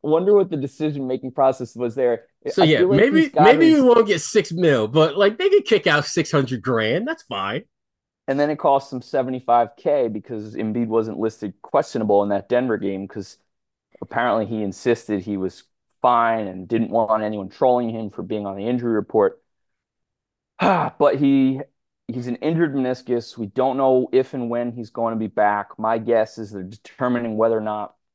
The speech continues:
Speaker 1: rehab is going to be sufficient or if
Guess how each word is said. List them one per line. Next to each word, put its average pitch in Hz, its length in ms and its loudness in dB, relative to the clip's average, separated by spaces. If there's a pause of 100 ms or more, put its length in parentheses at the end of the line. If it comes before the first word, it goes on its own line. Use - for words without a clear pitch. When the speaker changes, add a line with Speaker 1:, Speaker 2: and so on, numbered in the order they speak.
Speaker 1:
rehab 135 560 2
is - 160 -6
going 110 320 -8
to - 100 -12
be 104 140 -6
sufficient - 720 -4
or 104 220 0
if 98 60 -4